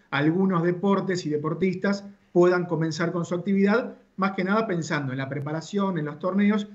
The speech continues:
y, por supuesto, en los Juegos Olímpicos y Paralímpicos. Así que, muy posiblemente, en las próximas semanas, lo que vamos a estar, eh, escuchando y viendo y conociendo es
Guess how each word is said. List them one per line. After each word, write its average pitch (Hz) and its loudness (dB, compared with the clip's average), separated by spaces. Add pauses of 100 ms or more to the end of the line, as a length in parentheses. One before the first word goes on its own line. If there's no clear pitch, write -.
(180)
y, 147 -4
por 143 0
supuesto, 165 0 (140)
en 143 -2
los 139 -2
Juegos 151 2
Olímpicos 135 0
y 131 -6
Paralímpicos. 120 -6
Así 165 2
que, 196 0 (260)
muy 202 6
posiblemente, 196 2
en 151 0
las 131 -2
próximas 170 0
semanas, 202 2 (280)
lo 135 -2
que 139 -4
vamos 147 -2
a - 0
estar, 151 0 (180)
eh, 131 -4
escuchando 160 0
y 147 -2
viendo 165 2
y 151 2
conociendo 202 6
es 185 2